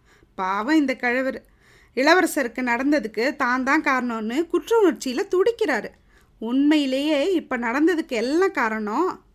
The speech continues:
அந்த குந்தவை தான். அவ மட்டும் இந்த ஓலையை கொடுத்து அனுப்பாம இருந்தா அப்படின்னு முடிக்கிறதுக்குள்ள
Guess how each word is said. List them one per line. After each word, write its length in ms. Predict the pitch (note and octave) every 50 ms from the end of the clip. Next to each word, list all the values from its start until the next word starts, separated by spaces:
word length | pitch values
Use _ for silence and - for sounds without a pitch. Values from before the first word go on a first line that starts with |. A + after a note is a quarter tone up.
| _
அந்த 280 | - G#3+ A3 A3 G3+ G3 -
குந்தவை 320 | C4+ C4+ C#4 D4 C#4 A#3 G#3
தான். 180 | G#3+ - - _ _ _ _ _ _ _ _ _
அவ 320 | - - A3+ C4 D4 E4+
மட்டும் 540 | D#4 C#4+ D4 C#4+ - - G#4+ E4 D4+ F#4+ - - - - _
இந்த 260 | - D#4+ E4+ E4 E4
ஓலையை 420 | D4 D#4 F4 G#4+ B4 A#4+ G4+ D#4+ -
கொடுத்து 400 | - F4+ G4+ A#4 A#4 A#4 G4+ E4+
அனுப்பாம 460 | D4 - - C4+ C4 B3+ B3+ B3 A3+
இருந்தா 460 | A#3 B3 B3+ B3+ B3 B3 A#3+ - - -
அப்படின்னு 360 | G#3+ A3 G#3+ G#3 B3+ B3+ B3+
முடிக்கிறதுக்குள்ள 1000 | B3 A#3+ C4 D4 D#4 D4+ F4+ D#4+ D4 - C4 - - G#3 G3+ G#3 G3 F3+ G3+ B3